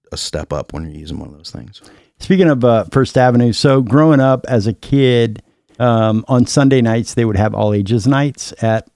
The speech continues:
Speaker 2: uh, First Avenue, so you could go there and dance. And we used to go there and dance and try to meet girls and stuff. But on the stage, you could, um, you could get up on the stage and dance.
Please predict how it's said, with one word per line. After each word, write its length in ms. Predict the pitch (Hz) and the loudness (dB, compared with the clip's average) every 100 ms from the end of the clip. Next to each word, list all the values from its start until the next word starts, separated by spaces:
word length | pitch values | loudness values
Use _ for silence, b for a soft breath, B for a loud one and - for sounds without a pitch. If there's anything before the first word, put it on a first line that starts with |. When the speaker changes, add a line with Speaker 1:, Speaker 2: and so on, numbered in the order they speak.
| _ | _
Speaker 2:
uh, 440 | 113 110 98 78 78 - | -14 -12 -12 -14 -14 -4
First 260 | 123 - | -4 -2
Avenue, 300 | 117 117 123 | -2 -2 -4
so 140 | - 113 | -2 -2
you 40 | |
could 120 | 107 | -2
go 160 | 101 104 | -2 -2
there 120 | 101 | -2
and 120 | 95 | -4
dance. 420 | 92 98 98 - - b b b - | -4 -4 -6 -12 -20 b b b -6
And 140 | 113 | -4
we 60 | 110 | -2
used 140 | 104 | -4
to 60 | 98 | -6
go 120 | 95 | -4
there 160 | 98 95 | -4 -4
and 100 | 92 | -4
dance 360 | 87 92 90 98 | -6 -6 -6 -6
and 240 | 95 92 _ | -8 -8 _
try 100 | - 98 | -6 -4
to 60 | |
meet 160 | 95 95 | -4 -6
girls 380 | 90 90 98 104 | -6 -6 -6 -8
and 100 | 92 | -8
stuff. 320 | - 98 - | -6 -8 -8
But 260 | - 101 - _ - | -6 -6 -8 _ -6
on 220 | 127 123 | 0 2
the 100 | 107 | 0
stage, 760 | - - 165 190 110 101 104 - b b b | -2 -2 0 2 2 0 -4 -8 b b b
you 160 | 151 165 | 2 4
could, 420 | 175 127 - - | 2 0 -10 -10
um, 600 | 127 123 110 104 101 - | -6 -4 -2 -4 -8 -4
you 120 | 143 | -2
could 180 | 147 117 | 2 2
get 140 | 135 131 | 4 2
up 160 | - | 2
on 140 | 113 92 | 0 0
the 60 | |
stage 440 | - 123 127 104 85 | 0 2 2 2 -2
and 100 | 80 | -6
dance. 500 | 65 58 - - | -8 -12 -16 -20